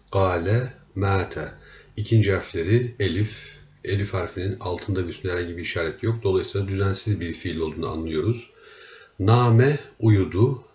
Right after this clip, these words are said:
gale dedi, mate öldü. Sadece çekimlerine bakacağız.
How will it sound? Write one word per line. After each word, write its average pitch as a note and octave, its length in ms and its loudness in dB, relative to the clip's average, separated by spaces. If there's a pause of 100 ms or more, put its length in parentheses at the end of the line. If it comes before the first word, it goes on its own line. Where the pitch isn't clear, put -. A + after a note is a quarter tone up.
(120)
gale G#2 580 4 (300)
dedi, G2+ 500 0
mate A2 680 4 (340)
öldü. F2+ 420 2 (2250)
Sadece B2+ 360 2
çekimlerine A#2 580 6
bakacağız. - 600 0